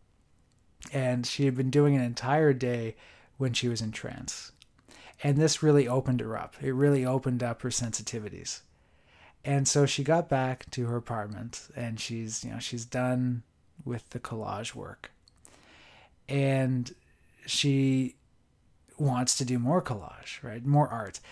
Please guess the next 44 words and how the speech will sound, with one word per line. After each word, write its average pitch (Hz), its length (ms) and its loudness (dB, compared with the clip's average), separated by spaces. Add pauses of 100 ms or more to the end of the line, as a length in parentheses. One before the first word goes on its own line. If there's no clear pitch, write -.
(160)
So 139 200 2
she, 135 320 2
she - 180 0
sets 160 360 4
herself 139 420 0
up 120 260 -2
on 110 220 -4
the, 110 320 -6
on 117 140 -6
the 113 60 -6
living 127 300 0
room 123 220 0
floor, 202 440 -8 (440)
and 127 200 -2
she 131 120 -2
just, - 420 -2
she's - 280 -2
full 165 240 2
of 139 80 0
this 127 140 -2
frenetic 120 720 -2
energy. 104 480 -10 (720)
And, 120 380 -2
and 120 160 -6
so 117 100 -4
she's 113 260 -8
working 135 380 0
and 113 140 -2
working, 113 500 -6
and, 101 380 -10
and, 101 380 -12
uh, 110 240 -8 (1600)
eventually 143 880 4
she 143 180 2
loses 143 420 4
track 127 380 -4
of 127 80 -4
things, 98 440 -12
and 127 120 0
she 120 140 -2
loses 139 360 2
track 110 300 -6
of 113 120 -12
time. 160 580 -6